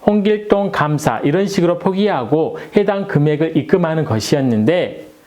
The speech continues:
홍길동은 사라지고 감사, 십일 조 이런 식으로만 넣으셔서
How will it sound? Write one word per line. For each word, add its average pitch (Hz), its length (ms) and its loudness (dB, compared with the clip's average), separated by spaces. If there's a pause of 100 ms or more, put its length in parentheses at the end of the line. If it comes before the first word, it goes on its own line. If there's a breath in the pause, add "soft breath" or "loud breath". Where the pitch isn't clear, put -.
(320 loud breath)
홍길동은 208 600 2
사라지고 208 1040 -2
감사, 147 680 0
십일 214 460 0
조 - 320 -2
이런 180 220 2
식으로만 160 580 0
넣으셔서 135 760 0